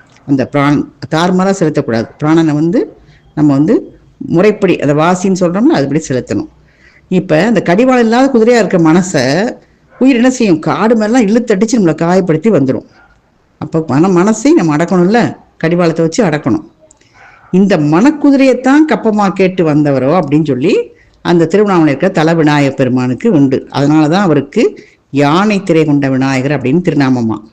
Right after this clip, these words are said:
அதாவது முகிலண்ட அரசன் என்ன செஞ்சான்? சிவனடியார் செய்த ஊர்களுக்காக அவனை தண்டிச்சார் பெருமான். அவன் தவறுக்கு தண்டனையா யானையை கப்பமா கொடுத்தான். அந்த யானையை கட்டி ஆள்றவருக்கு இந்த குதிரை என்ன மா-, எம்மாத்திரம் இருக்க போகுது? நம்ம மனக்குதிரை நம்ம கட்டில நிக்காம பயணிக்குது.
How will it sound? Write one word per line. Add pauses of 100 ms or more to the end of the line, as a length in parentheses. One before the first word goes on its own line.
(720)
அதாவது
முகிலண்ட
அரசன்
என்ன (100)
செஞ்சான்?
சிவனடியார்
செய்த
ஊர்களுக்காக
அவனை
தண்டிச்சார்
பெருமான். (640)
அவன்
தவறுக்கு
தண்டனையா
யானையை
கப்பமா
கொடுத்தான். (540)
அந்த
யானையை
கட்டி
ஆள்றவருக்கு
இந்த
குதிரை
என்ன
மா-,
எம்மாத்திரம்
இருக்க
போகுது? (480)
நம்ம
மனக்குதிரை
நம்ம
கட்டில
நிக்காம
பயணிக்குது.